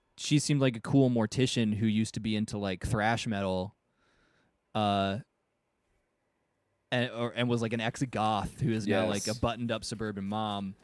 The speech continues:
Speaker 1: who is, like, going through it and quietly dying inside, it seems, and I just wanted more of why that was.
Speaker 2: Yeah, she's, uh, that, that scene, I thought that whole scene where they go to that, this, like, m-,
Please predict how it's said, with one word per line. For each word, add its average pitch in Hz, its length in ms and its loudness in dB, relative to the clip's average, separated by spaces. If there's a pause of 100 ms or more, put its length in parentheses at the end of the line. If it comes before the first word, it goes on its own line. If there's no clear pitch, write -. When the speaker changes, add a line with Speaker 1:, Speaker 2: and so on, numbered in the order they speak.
Speaker 1:
who 117 160 -2
is, 110 200 -6
like, 101 180 -6 (1500)
going 135 360 2
through 143 280 2
it 113 280 -2
and 113 300 -4 (760)
quietly 131 420 0
dying 117 340 0
inside, 104 340 -2
it 98 100 -8
seems, 95 280 -6
and 98 80 -6
I 98 40 -6
just 98 140 -8
wanted 95 240 -6
more 95 280 -4
of 87 160 -10
why 92 280 -2
that 87 180 -8
was. 82 460 -10 (760)
Speaker 2:
Yeah, 95 320 0 (100)
she's, 139 500 0
uh, 92 440 0 (340)
that, 127 300 4
that 139 200 4
scene, 147 560 2
I 110 100 0
thought 143 180 2
that 113 160 4
whole 113 200 0
scene 107 320 0
where 101 120 4
they 98 120 2
go 95 280 2
to 104 140 -2
that, 98 260 -2
this, 101 180 0
like, 92 360 -2 (560)
m-, 117 220 -2